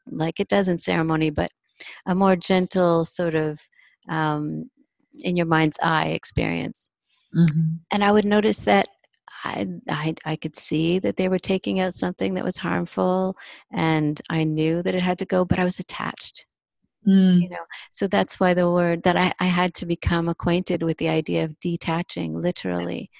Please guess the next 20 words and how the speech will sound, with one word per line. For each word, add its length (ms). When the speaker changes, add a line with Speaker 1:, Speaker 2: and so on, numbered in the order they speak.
Speaker 1:
letting 360
Speaker 2:
Exactly. 140
Speaker 1:
go. 60
Speaker 2:
And 120
the, 20
and 320
the 20
Speaker 1:
Yeah. 180
Speaker 2:
process 420
of 140
it, 120
like 240
peeling 360
your 120
fingers 460
<laughs> 0
off 280
one 220
by 160
one. 340